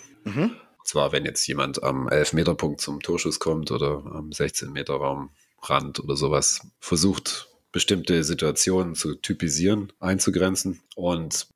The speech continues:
Speaker 2: im Prinzip heißt es einfach nur, wenn man immer wieder hundertmal, tausendmal et cetera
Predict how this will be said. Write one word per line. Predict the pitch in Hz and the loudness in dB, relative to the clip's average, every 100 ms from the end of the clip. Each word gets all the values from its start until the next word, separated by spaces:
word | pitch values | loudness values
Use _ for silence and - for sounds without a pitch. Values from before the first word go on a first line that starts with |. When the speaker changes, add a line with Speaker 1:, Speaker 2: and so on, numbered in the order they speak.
| - | -10
Speaker 2:
im | 87 | -2
Prinzip | 101 107 131 | 2 4 4
heißt | 127 117 104 | 4 4 2
es | 90 | 2
einfach | 107 98 85 | 2 2 0
nur, | 95 101 101 92 69 | 2 4 6 4 0
wenn | 78 95 107 | 0 2 2
man | 101 92 98 | 0 0 0
immer | 104 110 92 | 2 2 4
wieder | 107 101 101 - - - | 4 4 2 0 -10 -6
hundertmal, | - 95 95 85 90 90 87 | -2 2 2 2 2 2 2
tausendmal | 82 82 82 78 76 67 | 2 2 2 0 0 0
et | 65 | -2
cetera | 76 73 73 73 76 | -4 -2 0 2 0